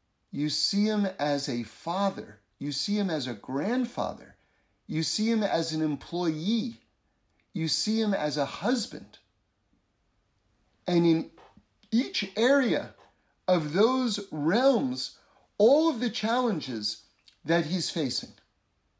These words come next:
And so I want to just really say outright really what I'm trying to get to. So that's just background for, for this thought right now. You see what it is?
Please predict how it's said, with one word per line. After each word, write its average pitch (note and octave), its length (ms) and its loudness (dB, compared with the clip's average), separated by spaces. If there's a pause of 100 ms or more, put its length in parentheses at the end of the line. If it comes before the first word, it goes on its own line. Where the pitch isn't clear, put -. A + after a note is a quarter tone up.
(1080)
And E3+ 220 2
so G3 380 2 (760)
I F3 80 2
want A#3+ 220 4
to A3+ 80 2
just G3 380 -4 (160)
really F3+ 540 -2 (520)
say F3+ 400 -2
outright D#3 460 0 (120)
really C#3 440 0
what C3+ 160 -4
I'm A#2+ 120 0
trying G#2+ 280 -6
to G#2+ 80 -10
get - 220 -16
to. - 120 -16 (540)
So C3+ 480 -2
that's G3 240 2
just - 180 -6
background B2 500 0
for, G#2 280 -2 (520)
for C3 140 -2
this C#3+ 320 0
thought G2 260 -2
right G2 220 -6
now. - 120 -14 (2500)
You D#3+ 80 2
see B3 220 4
what A#3 160 2
it F#3 100 2
is? F3 380 -2